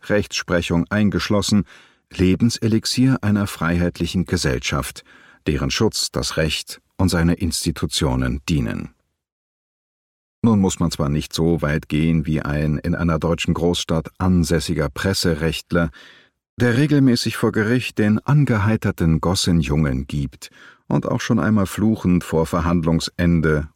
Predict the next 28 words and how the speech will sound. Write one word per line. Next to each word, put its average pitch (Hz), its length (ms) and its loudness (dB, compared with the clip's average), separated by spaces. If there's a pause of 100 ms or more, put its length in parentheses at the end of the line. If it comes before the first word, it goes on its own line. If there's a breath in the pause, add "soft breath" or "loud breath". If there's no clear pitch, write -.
(120)
unbeherrscht 87 640 2
pöbelnd 80 400 2
aus - 100 -8
dem 85 160 0
Saal 64 220 -2
stürmt. - 400 -8 (880)
"Den 90 160 2
Scheiß 104 280 0
tue 101 200 2
ich 85 80 0
mir 98 140 4
hier 95 180 2
nicht 92 200 0
mehr 95 140 2
an." 95 280 0 (720)
Aber 117 200 2
deutliche 113 460 0
Kritik - 560 -6
ist - 260 -2
zulässig - 640 -2 (100)
und 98 220 0
notwendig. - 600 -4 (1120)
Denn 110 140 4
die 110 100 4
Richter, 135 460 2 (280)
die 78 140 2
Recht 107 320 0
sprechen, 90 560 0